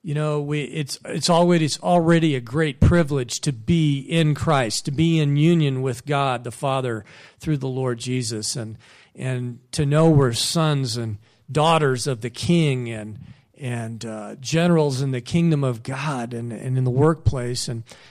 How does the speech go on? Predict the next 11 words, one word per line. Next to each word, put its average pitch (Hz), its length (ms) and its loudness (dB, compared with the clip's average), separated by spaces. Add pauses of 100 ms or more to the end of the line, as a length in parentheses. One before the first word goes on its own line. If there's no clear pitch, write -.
(120)
you 147 140 -4
know, 131 120 -2
we 147 200 2
have, 151 420 2
we 160 160 4
have 139 180 2
so 180 300 4
much 165 720 0 (760)
in 165 340 2
him 139 480 2
already. 135 720 0